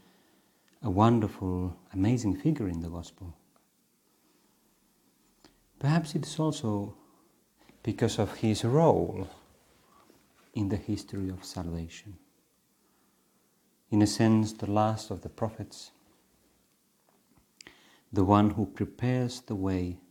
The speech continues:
for the coming of the Messiah, the Christ. Whatever the, whatever the explanation for that, and perhaps there is more knowledge on that,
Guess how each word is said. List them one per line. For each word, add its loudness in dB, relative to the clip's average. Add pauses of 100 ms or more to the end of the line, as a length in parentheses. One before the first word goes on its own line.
(640)
for -14
the -6
coming 0 (540)
of -8
the -6
Messiah, -4 (240)
the -6
Christ. -6 (3500)
Whatever 4
the, 2 (720)
whatever 2
the 2
explanation 0
for -2
that, -2 (840)
and -4
perhaps -2
there 0
is -4 (460)
more -4
knowledge 0
on -6
that, -8